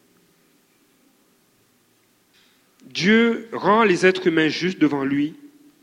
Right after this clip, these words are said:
par la foi qu'on place en Dieu.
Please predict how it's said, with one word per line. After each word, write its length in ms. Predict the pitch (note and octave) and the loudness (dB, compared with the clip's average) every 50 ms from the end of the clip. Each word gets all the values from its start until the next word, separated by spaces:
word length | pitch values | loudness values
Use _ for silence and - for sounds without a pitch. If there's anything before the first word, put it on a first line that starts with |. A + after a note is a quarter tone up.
| - - | -10 -8
par 180 | C#3 - C3+ | -8 -4 -4
la 80 | C#3 C3 | -6 -6
foi 340 | - - - C#3+ B2+ A#2 - - - - - | -6 -8 -6 -6 -6 -6 -8 -20 -20 -12 -10
qu'on 100 | D3 B2 | -10 -10
place 540 | - - C#3 C3 C3 - - - - - _ _ _ _ _ _ _ _ _ - | -8 -10 -12 -12 -12 -14 -16 -16 -18 -20 _ _ _ _ _ _ _ _ _ -10
en 160 | C#3+ C#3 B2+ | -8 -8 -8
Dieu. 240 | - G#2+ G#2+ G#2+ | -10 -12 -16 -16